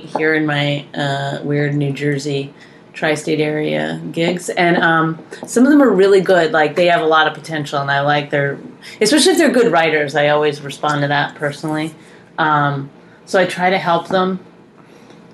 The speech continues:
um, you know. But it's hard. It's like, it's, it's, you, y-, y-, you know, how many people can you recommend? I remember one time this girl, um, I recommended her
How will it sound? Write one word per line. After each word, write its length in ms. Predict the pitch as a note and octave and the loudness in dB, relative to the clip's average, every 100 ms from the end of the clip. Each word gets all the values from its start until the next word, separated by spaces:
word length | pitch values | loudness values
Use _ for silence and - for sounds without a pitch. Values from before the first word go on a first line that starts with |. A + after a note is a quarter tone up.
| - | -6
um, 640 | D#3+ D#3+ D#3 D3+ D3+ D3+ - - | -2 0 0 -2 -4 -8 -14 -12
you 120 | E3+ E3 | -4 -2
know. 340 | D3+ D3 D3+ - - - | 0 -2 -6 -14 -20 -6
But 100 | A#3 | 2
it's 120 | B3 B3 | 2 2
hard. 360 | A#3 D#4+ F#4+ | -2 -2 0
It's 200 | B3 - | 0 2
like, 200 | A#3+ A3+ | 0 2
it's, 260 | A3 - - | 0 -2 -2
it's, 340 | A3+ A3+ - - | -2 -2 -8 -6
you, 140 | A3 | -4
y-, 60 | A3+ | -2
y-, 140 | A#3+ B3 | -2 -2
you 240 | B3 A#3 | 0 2
know, 60 | A3+ | 2
how 160 | A#3+ C4 | 2 4
many 180 | C4+ | 4
people 260 | B3+ B3 A#3 | 4 2 2
can 180 | A3+ G#3+ | 0 -2
you 80 | G3 | -2
recommend? 520 | G3 G3 G3 F#3 D3+ - - | -2 -2 -2 -2 -4 -10 -2
I 80 | A3 | 2
remember 280 | B3 B3 A3+ | 6 6 4
one 180 | G#3 G3 | 0 -2
time 280 | G3+ G3 | -2 0
this 260 | F#3+ F3+ - - | 0 -2 -8 -4
girl, 540 | G3 G3+ F#3 F3+ F3+ - - - - - - | 0 2 0 0 -4 -14 -20 -20 -20 -20 -6
um, 340 | F#3 F3+ F3+ F3 | 0 2 0 -2
I 100 | F3 | 0
recommended 640 | F#3+ F#3 F#3 F3+ F3+ F3 | 0 0 0 0 0 0
her 440 | E3 E3+ E3+ E3 | 0 0 0 -2